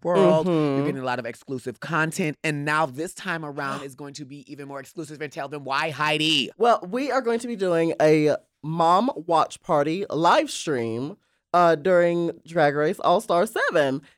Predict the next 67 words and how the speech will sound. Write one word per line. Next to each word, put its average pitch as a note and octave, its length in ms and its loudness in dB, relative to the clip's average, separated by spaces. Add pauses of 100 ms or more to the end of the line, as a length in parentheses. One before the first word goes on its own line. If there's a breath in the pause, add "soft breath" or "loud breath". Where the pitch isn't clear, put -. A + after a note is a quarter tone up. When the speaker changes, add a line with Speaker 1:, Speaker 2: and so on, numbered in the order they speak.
(120)
Speaker 2:
And F#3 320 4
if F#3+ 160 0
you G#3 160 -4
are G3+ 180 4
a F#3 40 4
Speaker 1:
Yes. E3+ 200 2
Speaker 2:
subscriber E3 380 2
to - 160 -4
Mom G#3 240 0
Plus, C#3 440 0
and D#3 160 0
if D#3+ 160 0
not, E3+ 300 0
what B2+ 120 -2
are B2+ 40 -4
you D#3+ 140 -8
waiting B3+ 240 -2
for? C4 320 -2
Come G#3+ 160 -4
on A3 140 4
now. F3 240 2 (560)
Get E3 80 2
it F#3 60 -6
together, F#3 200 -2
get E3+ 100 -4
it - 40 -10
together, G#3 200 -2
get F3+ 60 -4
Speaker 1:
Do D3+ 140 4
Speaker 2:
it - 40 6
Speaker 1:
it. D3 40 4
Speaker 2:
together. D3 220 -2
Come G#3 120 0
on. G#3 160 4
Speaker 1:
Yeah. A#2+ 380 0
Speaker 2:
Get A3 100 4
it A3 80 6
with G#3 140 2
us. F3 200 0 (240)
Uh, G3+ 140 6
check G3+ 240 0
your B3+ 100 -2
email. F3+ 220 2
Speaker 1:
Or E3 40 4
you E3+ 80 6
Speaker 2:
and E3+ 80 4
Speaker 1:
gonna E3+ 120 0
get F3 140 -2
the F#3 60 -6
clap. F#3+ 400 0
Speaker 2:
<laughs> - 0 -
Not C4+ 440 2
to D#4 60 -12
get C#4+ 180 -8
the C4+ 60 0 (140)
Speaker 1:
If C3+ 120 0
you F3 80 0
Speaker 2:
clap. F3+ 140 4
Speaker 1:
don't G3+ 100 2
subscribe, F3+ 640 0
you're D#3+ 120 0
gonna D#3+ 180 0
get D3+ 140 -2
the - 60 -6
clap. A#2+ 400 -2
Speaker 2:
<laughs> G#3 40 -20
No. B3 120 2